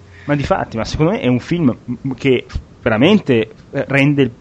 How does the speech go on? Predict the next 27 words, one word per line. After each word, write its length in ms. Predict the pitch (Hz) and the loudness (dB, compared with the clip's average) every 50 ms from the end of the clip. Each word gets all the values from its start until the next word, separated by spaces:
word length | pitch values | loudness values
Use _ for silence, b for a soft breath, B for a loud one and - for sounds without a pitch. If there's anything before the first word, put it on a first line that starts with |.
| 127 123 | -8 -4
il, 260 | 123 123 120 120 - - | -4 -2 -2 -4 -6 -8
i, 260 | 143 131 127 123 135 143 | -10 -10 -8 -6 -6 -6
i 40 | 143 | -2
bianchi 560 | 131 135 131 127 127 131 139 135 - 151 139 | 0 2 2 2 0 -2 -2 -2 -2 -4 -2
di 100 | 123 127 | 0 2
allora 540 | 120 120 113 117 123 131 131 127 117 113 - B B B B B - - - - - | 2 2 4 4 4 4 2 2 -2 -2 -6 B B B B B -20 -20 -20 -14 -6
la 140 | - 120 117 | -4 -2 0
merda 460 | 113 123 127 117 113 117 113 117 117 | 2 2 2 2 2 2 0 0 -2
più 120 | - 123 | -2 0
totale, 320 | 120 123 117 - 127 113 110 | 0 0 2 2 0 0 2
cioè 220 | - 160 139 127 B B B B B B | 2 0 0 0 B B B B B B
addirittura, 800 | - 135 135 139 165 170 175 - - - 208 240 220 190 156 - | -4 -4 -2 0 0 0 0 -2 0 2 4 6 6 6 4 4
e, 160 | - 143 143 - | 2 2 4 4
e 80 | 165 - | 0 2
poi 320 | - 156 165 190 208 160 135 - | 4 4 4 4 4 0 -4 -12
fa 140 | - - 131 | -6 -4 -2
vedere 640 | 123 127 123 135 143 143 135 123 117 110 110 113 113 - - - - - - - - | -2 0 2 2 2 2 2 0 0 -2 -4 -6 -8 -10 -14 -20 -20 -20 -20 -8 -2
un 300 | 143 143 135 131 127 120 | 0 2 2 2 2 0
Samuel 420 | - - 139 139 139 131 131 123 | 0 0 2 4 4 4 4 4
L. 40 | 120 | 2
Jackson, 580 | 117 127 147 160 - - - 147 123 110 104 - - - - - | 2 0 0 0 -2 -4 -4 -4 -2 -2 -4 -8 -12 -18 -20 -16
a 100 | - 104 | -12 -4
parte 240 | - 120 120 - 170 | -2 -2 0 0 -2
bravissimo, 720 | 135 113 110 101 101 104 101 - - - 95 98 92 104 113 | -2 -2 -4 -4 -6 -8 -10 -10 -12 -12 -10 -10 -10 -10 -12
veramente 880 | 117 104 104 107 110 107 107 - 117 110 107 110 107 - 50 - - - | -12 -8 -6 -6 -6 -6 -8 -8 -6 -6 -6 -6 -6 -8 -8 -10 -10 -12
su-, 240 | - - - - 127 | -12 -16 -14 -14 -8
superlativo, 840 | - 143 127 143 135 123 127 120 117 - 131 139 151 165 175 180 180 | -6 0 4 4 4 6 4 2 2 0 0 2 4 4 4 4 2